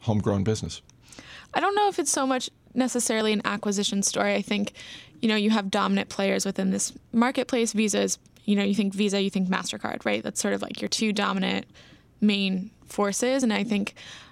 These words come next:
Speaker 2: um, when you have a brand that's that potent, it's, um, it's really powerful. And I think it's actually very interesting. I know we were talking about valuation before this and, you know, how does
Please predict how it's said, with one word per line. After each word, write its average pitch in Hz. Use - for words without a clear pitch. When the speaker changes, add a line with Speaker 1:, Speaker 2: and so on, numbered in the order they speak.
Speaker 2:
um, -
when 214
you 208
have 202
a 202
brand 196
that's -
that 190
potent, 233
it's, -
um, 214
it's 208
really 196
powerful. -
And 226
I 220
think 233
it's 240
actually 240
very 240
interesting. 202
I -
know 214
we 214
were 208
talking 202
about 190
valuation 196
before -
this -
and, 202
you 214
know, 196
how 220
does 208